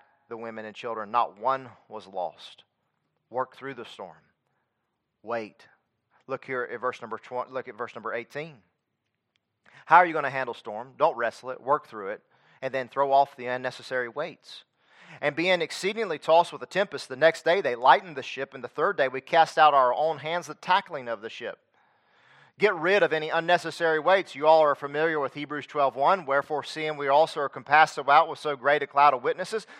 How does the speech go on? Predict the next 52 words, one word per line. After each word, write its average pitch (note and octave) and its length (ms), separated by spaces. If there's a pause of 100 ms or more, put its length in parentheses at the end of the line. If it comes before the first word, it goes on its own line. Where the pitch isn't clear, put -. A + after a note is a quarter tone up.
let D3 120
us D3 120
also D#3+ 300
lay D#3 180
aside D3+ 300
every," D3+ 360 (240)
what? D3+ 300 (320)
"Weight C3+ 680 (500)
and C#3 180
the C3+ 80
sin F3 680 (180)
that D3 160
does D3 160
so C#3+ 220
easily G#3 380
beset F3+ 360
us, C#3+ 140
and C#3 100
let D3 140
us C3 160
run E3+ 380
with G3 140
patience D#3+ 420
the E3 120
race C3 360
that B2+ 120
is F#3 100
set A2+ 220
before - 380
us." - 240 (1400)
In E3+ 100
a F3+ 60
storm, A#3+ 420
sometimes E3 560
God G#3+ 320
is G3 80
trying F3 220
to D#3 80
get F3+ 240
your D#3+ 100
attention G3 420
and C#3+ 140
trying F3 200
to D#3 40
tap F#3+ 320
you E3+ 80
on D#3 60
the C#3 80
shoulder F#3+ 360
and D3 120
saying, D3 240
"Hey, F3+ 260